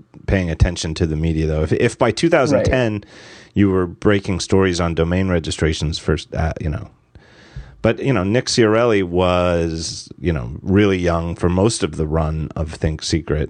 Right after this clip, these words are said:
Speaker 1: you know, teenager. And then I think he was at Harvard when this stuff went down with the lawsuit that effectively shut it down.
Speaker 2: Right, yeah, that's, uh, pretty much what I remember as well. Like, he was in high school and then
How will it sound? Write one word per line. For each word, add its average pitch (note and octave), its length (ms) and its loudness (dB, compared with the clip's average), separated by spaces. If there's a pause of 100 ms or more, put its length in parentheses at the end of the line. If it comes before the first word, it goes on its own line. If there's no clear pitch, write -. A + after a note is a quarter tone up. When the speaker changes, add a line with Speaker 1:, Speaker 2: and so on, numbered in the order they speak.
Speaker 1:
you - 100 -4
know, D#2 180 -4 (140)
teenager. E2 520 0
And D#2+ 160 -4
then D#2+ 340 -2
I E2+ 60 -6
think E2+ 280 -2
he F2+ 100 -2
was D#2+ 420 -4
at D#2 140 -6
Harvard E2+ 580 0
when D#2 240 -2
this D2 160 -4
stuff - 240 -2
went D#2+ 220 -2
down D#2 340 -2
with D#2 240 -4
the D2+ 80 -2
lawsuit E2 600 0
that C#2+ 120 -2
effectively - 640 -4 (120)
shut D#2 260 -2
it - 80 -12
down. D#2 360 -2 (140)
Speaker 2:
Right, C3 280 4
yeah, B2+ 360 2
that's, - 320 -6
uh, B2 300 2
pretty B2 180 2
much A#2+ 200 -2
what B2+ 60 2
I A#2+ 40 4
remember B2 340 -2
as B2+ 140 -6
well. C3 240 0
Like, C3 140 0
he C3 80 6
was C3 100 4
in B2 80 0
high A#2 160 2
school A2+ 400 2
and A2+ 80 -2
then A#2+ 180 -4